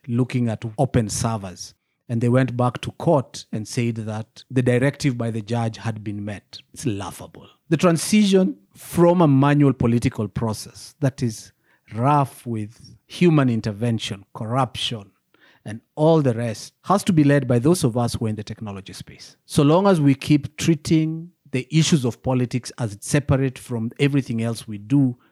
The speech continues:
as those in technology, then the country remains in trouble. We need to seriously take a stand as an industry and give direction to how we want to have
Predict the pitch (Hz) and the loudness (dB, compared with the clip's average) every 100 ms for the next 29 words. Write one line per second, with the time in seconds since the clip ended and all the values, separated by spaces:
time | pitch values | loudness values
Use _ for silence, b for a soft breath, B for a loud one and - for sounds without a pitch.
0 | - 110 117 110 104 101 - 170 135 101 | -10 -6 -6 -8 -10 -10 -4 0 0 -2
1 | 98 - 131 127 135 131 131 120 110 107 | -8 0 0 2 0 2 2 2 0 -2
2 | 98 98 - 95 95 _ _ _ _ 131 | -6 -12 -14 -16 -20 _ _ _ _ 2
3 | 127 151 147 131 - 165 156 160 - 151 | 4 4 2 -2 0 2 4 2 2 4
4 | 147 147 - - 160 156 135 - - 127 | 4 2 -4 0 0 2 -2 -4 -4 0
5 | 117 104 95 - - 123 113 107 107 101 | 0 -2 -10 -18 -8 -6 -4 -4 -6 -10
6 | - - - _ _ _ 139 127 131 131 | -16 -20 -20 _ _ _ -2 2 2 2
7 | 117 107 117 127 - 113 95 _ _ - | 0 0 0 -2 -2 -4 -8 _ _ -2
8 | 127 - 156 175 147 131 131 131 - 120 | -2 0 2 4 2 2 2 0 -4 -8
9 | - 127 117 113 | -4 -2 -2 -4